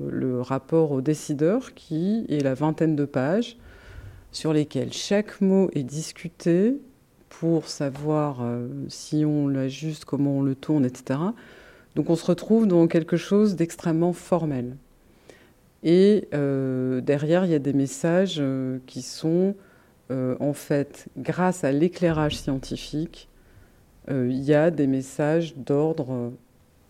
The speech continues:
assez politique, puisque le consensus doit permettre de réconcilier la vision à la fois de l'Arabie saoudite, qui repose sur du fossile aujourd'hui, et des petites îles qui sont en train d'être, euh, recouvertes, euh,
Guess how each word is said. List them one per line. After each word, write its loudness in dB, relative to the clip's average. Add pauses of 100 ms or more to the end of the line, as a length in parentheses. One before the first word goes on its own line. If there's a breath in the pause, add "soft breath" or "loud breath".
(160)
assez -2
politique, -4
puisque -10
le 0
consensus -4 (360 soft breath)
doit 2
permettre 4
de -2
réconcilier 0
la 6
vision -2 (520 soft breath)
à 0
la 4
fois 0
de -4
l'Arabie 0
saoudite, -2
qui -8
repose -6
sur -16
du -18
fossile -10
aujourd'hui, -2 (360 loud breath)
et 6
des 2
petites -6
îles 4
qui -2
sont -2
en -6
train -2
d'être, 0
euh, -4
recouvertes, -4
euh, -6